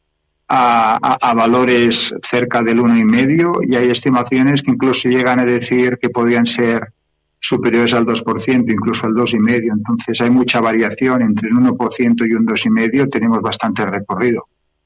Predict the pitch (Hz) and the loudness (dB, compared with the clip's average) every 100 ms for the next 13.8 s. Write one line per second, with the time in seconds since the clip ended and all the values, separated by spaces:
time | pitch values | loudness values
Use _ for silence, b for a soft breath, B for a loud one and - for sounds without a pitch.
0 | _ _ - 120 123 131 131 139 127 127 | _ _ -4 -2 0 -2 -2 0 0 2
1 | 127 127 127 117 - 113 123 123 123 120 | 2 2 2 0 -2 0 2 2 2 0
2 | 113 120 117 110 131 120 120 120 120 - | 0 0 0 2 2 2 2 2 0 -2
3 | 123 - 139 139 135 120 113 110 117 104 | -4 -2 0 0 0 0 0 -2 -4 -4
4 | 127 123 123 117 110 123 123 117 101 101 | -2 0 2 2 2 0 2 0 0 -6
5 | _ _ _ _ _ - - 117 123 120 | _ _ _ _ _ -6 -2 -2 -2 -2
6 | - 113 113 123 110 110 113 117 120 127 | 0 2 2 2 2 0 2 2 2 0
7 | 107 113 117 113 113 113 113 113 110 113 | 0 0 2 0 0 0 0 -2 -4 -2
8 | 113 113 110 113 117 117 110 113 117 107 | 0 0 0 0 -2 -4 -4 -2 -2 -2
9 | 104 113 113 110 110 110 - - 143 123 | -4 -4 -2 0 0 0 -4 -2 0 0
10 | 131 165 190 _ _ _ _ _ - - | 0 -4 -4 _ _ _ _ _ -8 -2
11 | 131 - 113 123 117 110 - 143 160 135 | -2 0 -2 0 0 0 0 2 2 0
12 | - 113 117 113 113 110 107 107 110 117 | 0 0 0 0 0 0 0 -2 -2 -2
13 | 123 123 131 143 139 127 123 - | 0 0 0 -2 -2 -4 -4 -6